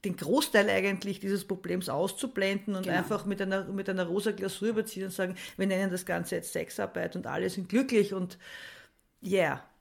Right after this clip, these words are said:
Speaker 1: Also das
Speaker 2: Das
Speaker 1: ist
Speaker 2: ist ja
Speaker 1: für
Speaker 2: auch
Speaker 1: mich
Speaker 2: Grund-, das Grundproblem im
Speaker 1: unglaublich.
Speaker 2: Liberalfeminismus, dass
Speaker 1: Ja.
Speaker 2: Dinge hergenommen werden, die Feministinnen immer kritisiert haben als, und als ma-, massiv patriarchal irgendwie kritisiert haben, die jetzt komplett umgedeutet werden als Empowerment. Das
Speaker 1: Mhm.
Speaker 2: bezieht sich ja auf ganz viele Dinge, finde ich.
Speaker 1: Ja.
Speaker 2: Und,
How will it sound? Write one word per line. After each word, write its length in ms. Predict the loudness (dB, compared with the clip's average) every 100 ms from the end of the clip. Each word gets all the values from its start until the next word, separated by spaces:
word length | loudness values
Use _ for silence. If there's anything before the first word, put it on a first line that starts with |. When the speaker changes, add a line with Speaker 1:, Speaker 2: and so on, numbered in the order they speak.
| -4
Speaker 1:
Also 160 | 0 4
das 200 | 4 6
Speaker 2:
Das 80 | 6
Speaker 1:
ist 60 |
Speaker 2:
ist 120 | 6 8
ja 100 | 10
Speaker 1:
für 80 |
Speaker 2:
auch 20 | 10
Speaker 1:
mich 100 | 8
Speaker 2:
Grund-, 220 | 6 2
das 120 | 0
Grundproblem 640 | 4 6 6 2 4 4
im 100 | 4
Speaker 1:
unglaublich. 260 | 4 6 6
Speaker 2:
Liberalfeminismus, 800 | 6 4 2 2 2 0 -4 -6
dass 200 | -6 -10
Speaker 1:
Ja. 120 | -4
Speaker 2:
Dinge 180 | 0 0
hergenommen 640 | 0 0 0 0 0 0
werden, 300 | 0 0 0
die 120 | -2 -4
Feministinnen 600 | -2 0 -2 -2 -2 0
immer 180 | -2
kritisiert 500 | -2 -8 -10 -6 -4
haben 160 | -2 -2
als, 260 | -2 -4 -2
und 100 | -2
als 160 | -2
ma-, 160 | -2 -2
massiv 380 | -2 -2 -6 -6
patriarchal 760 | -8 -4 -4 -4 -2 -2 -2
irgendwie 240 | -4 -6 -6
kritisiert 460 | -10 -12 -8 -6
haben, 220 | -4 -4 -4
die 160 | -6
jetzt 200 | -8 -10 -4
komplett 240 | -4 -2
umgedeutet 480 | -4 -4 -6 -6 -6
werden 160 | -6
als 120 | -4 -6
Empowerment. 540 | -6 -6 -4 -4 -4
Das 140 | -6
Speaker 1:
Mhm. 60 | -6
Speaker 2:
bezieht 260 | -12 -8 -8
sich 140 | -4
ja 100 | -4
auf 120 | -4
ganz 220 | -6 -10 -10
viele 180 | -14
Dinge, 300 | -12 -10 -10
finde 220 | -10 -12 -14
ich. 140 | -14 -8
Speaker 1:
Ja. 160 | -6 -6 -10 -14 -18 -18 -6
Speaker 2:
Und, 320 | -2 -2 -4